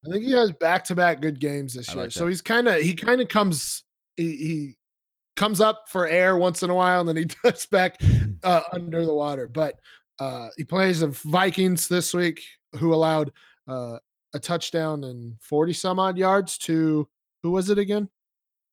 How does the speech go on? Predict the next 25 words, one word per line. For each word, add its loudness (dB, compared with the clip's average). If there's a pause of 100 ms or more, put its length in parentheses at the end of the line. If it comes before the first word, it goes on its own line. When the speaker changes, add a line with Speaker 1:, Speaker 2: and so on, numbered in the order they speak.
(220)
Speaker 1:
Who 2
was 0
the 0
Jets 0
tight 0
end 0
that 0
I 2
told 0
everybody -2
to -2
start? 0
Speaker 2:
Um, -2
the, -4
the -2
guy 2
who 2
was, 0
like, -4 (100)
point -4
one -6
percent -6
owned, -4
that -8
guy? -8